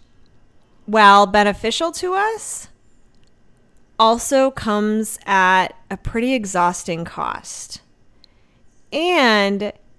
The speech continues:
it has the potential of locking us into forgetting that we have choice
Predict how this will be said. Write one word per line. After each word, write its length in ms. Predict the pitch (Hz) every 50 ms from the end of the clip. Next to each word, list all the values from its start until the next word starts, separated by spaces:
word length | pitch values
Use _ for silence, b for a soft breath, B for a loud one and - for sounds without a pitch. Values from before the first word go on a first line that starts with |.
| _ _ _ - -
it 140 | 233 247 240
has 420 | 214 - - 254 247 262 277 269
the 120 | - 320 311
potential 1040 | 320 - 269 - - 226 214 214 226 - - 277 269 285 294 311 339 349 359 359 _ _ _ -
of 220 | 233 233 220 214
locking 540 | 220 214 202 208 214 220 - 247 240 233 233
us 220 | 226 214 - -
into 1000 | - - 196 196 196 208 214 208 - 202 190 180 180 180 175 175 175 175 175 180 - _ _ _ -
forgetting 720 | - - - 208 202 185 - - 190 196 220 247 240 220
that 140 | 196 180 -
we 160 | - 165 160 165
have 260 | 170 175 165 - 180
choice 800 | - - - - - - - - 185 - - - - - -